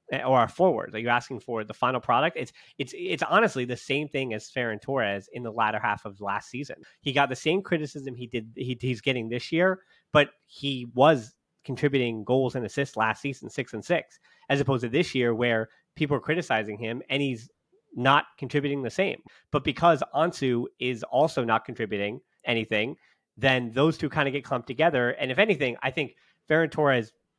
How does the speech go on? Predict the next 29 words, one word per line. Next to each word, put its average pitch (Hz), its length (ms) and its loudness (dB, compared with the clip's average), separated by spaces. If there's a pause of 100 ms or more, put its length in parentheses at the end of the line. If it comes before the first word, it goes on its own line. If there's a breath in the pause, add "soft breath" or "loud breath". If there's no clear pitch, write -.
(200)
also 127 520 4
very 143 220 4
brave 127 220 -2
of 120 60 -10
him 123 140 -6
to 113 80 -8
be 113 100 -6
honest 107 280 -6
about 107 320 -4
the, 104 360 -4
the 107 100 -10
things 120 200 -6
that 107 60 -10
he's 110 120 -8
gone 107 160 -4
through 101 140 -8
mentally 110 640 -4
and 98 260 -10 (240)
getting 110 300 -12
a, 104 140 -12 (120)
getting 110 220 -4
a 101 60 -6
psychiatrist 117 560 -2
and 98 100 -8 (340 soft breath)
getting 131 200 2
help 117 240 2
in 107 80 -2
that 110 180 2
way, 110 340 0